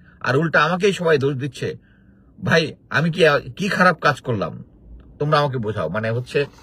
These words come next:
শেখ হাসিনার সাথে কথা আর মিল পাচ্ছেন না। আচ্ছা, এবার আসেন হচ্ছে, আহ, এটা আমি পড়ে যেটা বোঝাতে চাইলাম, আপনারা যেন এইটা ডিটেলসটা জেনে at least এইটুকু বুঝতে পারেন যে জেনারেল ওয়াকার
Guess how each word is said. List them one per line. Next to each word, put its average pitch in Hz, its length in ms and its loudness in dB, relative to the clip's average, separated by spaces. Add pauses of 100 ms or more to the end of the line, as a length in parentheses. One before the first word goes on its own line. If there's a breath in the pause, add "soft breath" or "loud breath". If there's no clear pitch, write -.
(840 soft breath)
শেখ 170 180 0
হাসিনার 170 280 4
সাথে 175 220 0
কথা 147 200 4
আর 160 80 4
মিল 151 180 -4
পাচ্ছেন 170 280 -2
না। - 160 -8 (580)
আচ্ছা, 120 180 -2
এবার 170 260 4
আসেন 156 240 0
হচ্ছে, 151 340 2 (840 soft breath)
আহ, 117 380 4 (500)
এটা 214 400 4
আমি 180 340 -2
পড়ে 175 260 -2
যেটা 170 200 -2
বোঝাতে 143 400 -4
চাইলাম, 147 280 0
আপনারা 160 400 -4
যেন 175 320 -4
এইটা 131 360 -2
ডিটেলসটা 143 640 0
জেনে 139 320 0
at 123 120 -8
least 147 140 -12
এইটুকু 143 280 -10
বুঝতে 127 300 -10
পারেন 123 300 -6 (800 soft breath)
যে 107 440 4 (140)
জেনারেল 165 380 4
ওয়াকার 151 520 2